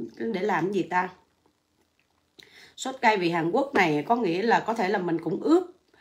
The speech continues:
hoặc là mình chấm một cái, ờ, món gì đó quý vị mà mình thích nha mọi người. Cái này Nga chưa có đọc kỹ nhưng mà Nga thấy là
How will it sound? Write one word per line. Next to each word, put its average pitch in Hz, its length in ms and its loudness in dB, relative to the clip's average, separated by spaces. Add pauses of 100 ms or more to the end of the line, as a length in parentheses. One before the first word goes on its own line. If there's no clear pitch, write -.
(160)
hoặc - 260 -10
là 175 100 -2
mình 160 320 -2 (100)
chấm 277 380 6
một 226 200 4
cái, 254 180 -2
ờ, 220 460 4
món 233 460 4
gì 190 60 4
đó 202 180 2
quý 277 100 0
vị 156 320 -2 (420)
mà 170 140 0
mình 170 180 -2
thích 294 280 0
nha 240 120 0
mọi 180 180 0
người. 160 260 -4 (220)
Cái - 320 -8
này 196 40 2
Nga 175 140 0
chưa 190 180 -4
có 208 80 -4
đọc 190 260 -4
kỹ 208 320 -2
nhưng 202 160 2
mà - 120 8 (100)
Nga 180 160 0
thấy 190 220 -2
là 202 200 0